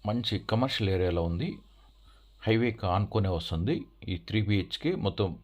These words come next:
పదమూడు వందల యాభై ఎస్ఎఫ్ కలిగి ఉంది. ఎయిర్‌పోర్ట్‌కు అతి చేరువలో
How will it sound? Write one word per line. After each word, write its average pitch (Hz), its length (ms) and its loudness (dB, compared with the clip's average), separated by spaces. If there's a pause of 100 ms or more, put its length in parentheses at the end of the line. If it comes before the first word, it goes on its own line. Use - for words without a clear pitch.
పదమూడు 117 280 0
వందల 90 300 2 (120)
యాభై 87 240 2
ఎస్ఎఫ్ - 480 -4 (1040)
కలిగి 92 180 2
ఉంది. 78 340 -6 (1800)
ఎయిర్‌పోర్ట్‌కు 104 800 0
అతి - 260 -4
చేరువలో 101 440 0